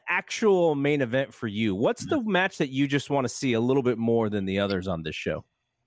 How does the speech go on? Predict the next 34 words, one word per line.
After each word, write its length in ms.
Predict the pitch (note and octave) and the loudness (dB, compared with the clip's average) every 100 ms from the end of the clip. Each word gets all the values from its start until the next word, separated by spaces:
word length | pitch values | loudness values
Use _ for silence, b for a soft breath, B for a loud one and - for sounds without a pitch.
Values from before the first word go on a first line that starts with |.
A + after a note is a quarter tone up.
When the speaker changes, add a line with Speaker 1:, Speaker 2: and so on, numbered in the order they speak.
| B B B B B B - | B B B B B B -2
Speaker 2:
I 80 | B3 | 0
mean, 260 | A#3 A3+ G3+ | 2 4 4
I, 60 | |
I, 40 | F#3+ E3 E3 | 2 0 -2
I, 160 | E3 E3 - | -2 -4 0
you 120 | G#3 | 2
have 240 | G3 E3 - | 2 0 -2
to 60 | |
go 320 | B2+ B2 B2 A2+ | 0 2 2 0
with 100 | - | -2
Cody 340 | D3+ B2+ A2+ | 0 2 0
and 160 | G#2 G2+ | -4 -2
Brock. 400 | A2+ A2 - - | -2 -2 -4 -6
Um, 500 | A#2+ A#2 A2 G#2 G#2 - _ _ | -2 0 0 -2 -4 -16 _ _
for 140 | - A#2+ | -4 0
me 380 | B2 D3+ D3+ C#3+ | 2 2 2 0
personally, 880 | - C3 B2+ C3 B2+ B2 B2 B2 B B B - | -2 0 0 0 2 2 2 -2 B B B -4
uh, 280 | G#2 G#2 G#2+ | 0 2 0
of 60 | - | 0
course, 260 | B2+ A2 | 0 0
I 140 | G#2+ G#2+ | -2 -2
have 260 | A2 A2 | -2 -4
a, 80 | G#2+ G2+ | -6 -6
a 100 | A2 - - - | -6 -8 -16 -10
connection 560 | A#2+ A2+ B2 B2 A2+ A2 | -4 -4 -4 -6 -6 -2
with, 180 | A2 G#2 _ - | -2 -4 _ -10
with 160 | A2 G#2 - | -8 -8 -16
the 60 | |
Cody 320 | - - B2 G#2+ | -8 -2 0 2
Rhodes, 380 | G#2+ G#2+ G#2+ | 2 2 0
you 100 | G2+ | -4
know, 140 | G#2+ G#2 | -2 -2
great 320 | G2+ A#2 B2+ | -2 -2 -2
guy. 340 | A#2 G#2+ G#2 | -2 -2 -2